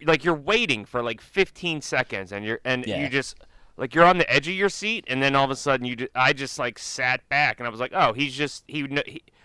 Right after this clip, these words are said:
Speaker 1: you could see that he knows that he has this round in the bag, and he's like, "Yep,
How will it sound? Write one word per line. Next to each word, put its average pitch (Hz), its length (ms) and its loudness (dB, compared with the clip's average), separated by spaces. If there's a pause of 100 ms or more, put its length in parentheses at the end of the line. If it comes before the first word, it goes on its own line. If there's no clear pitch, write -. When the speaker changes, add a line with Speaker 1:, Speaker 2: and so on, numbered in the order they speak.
(120)
Speaker 1:
you 185 140 -8
could 185 220 0
see 240 360 0
that 151 160 2
he 170 160 -6
knows 165 720 2 (420)
that 113 100 -12
he 196 180 -2
has 156 320 4
this 139 200 -8
round 135 360 2
in 127 200 -4
the 123 80 -2
bag, 120 420 0
and 101 100 -8
he's 107 220 -6
like, 107 260 -4 (280)
"Yep, 147 200 0